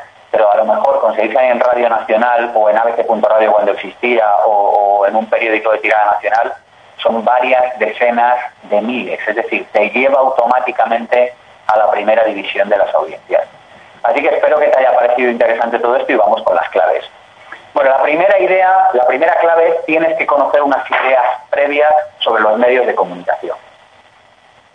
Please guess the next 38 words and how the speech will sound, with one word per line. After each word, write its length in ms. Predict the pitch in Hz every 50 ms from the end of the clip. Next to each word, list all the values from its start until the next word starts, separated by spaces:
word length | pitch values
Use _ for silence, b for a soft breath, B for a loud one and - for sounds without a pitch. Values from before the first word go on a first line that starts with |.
| - - - - - - - - - - - _ _ - - - - -
Así 200 | 160 160 151 151
que 80 | 160
vamos 240 | 143 143 143 147 143
con 120 | - 131 127
esta 220 | 123 127 127 - -
primera. 480 | - - - 80 - - - - - - - - B B B B B B B B -
Hay 120 | - 165 185
varias 240 | 196 185 180 -
cosas 220 | 180 180 185 180 -
que 80 | - 151
tienes 260 | 147 143 139 139 -
que 100 | 131 -
saber. 260 | 123 107 104 113 113
La 180 | 120 127 123 120
primera, 500 | 127 139 151 165 180 185 180 180 180 180
por 160 | 185 - -
favor, 260 | - 123 135 147 147
apúntalo 600 | 131 - - 143 156 160 156 - 147 135 135 135 127
en 120 | 127 123
grande 360 | 135 139 139 139 139 131 123
en 100 | 117 120
tu 160 | - - -
cuaderno, 800 | - 120 113 113 113 131 143 143 143 156 156 160 165 170 165 -
es 280 | 135 123 120 127 - - - - - - - - -
nunca, 800 | 139 151 165 175 180 180 175 175 175 170 170 170 170 170 170 170 - - - 143
jamás, 480 | 131 127 127 139 139 147 151 156 156 - - - - - _ - - - - - _ _ -
nunca 680 | - - 165 349 359 - - - - - 156 151 - - - -
engañes. 560 | 123 120 120 262 - - - - - - - - - - - - - - - - - _ _ - _ _ _ _ _ _ - -
Lo 100 | 127 127
repito, 420 | - - - - - - 110 107
por 140 | 113 113 -
si 60 | 120
no 60 | 127
ha 40 | 127
quedado 220 | 135 127 123 - -
claro. 400 | 117 110 104 - - - - - -
Nunca, 380 | 143 165 185 180 180 180 175 160
jamás, 440 | 160 - 143 - 135 143 151 156 156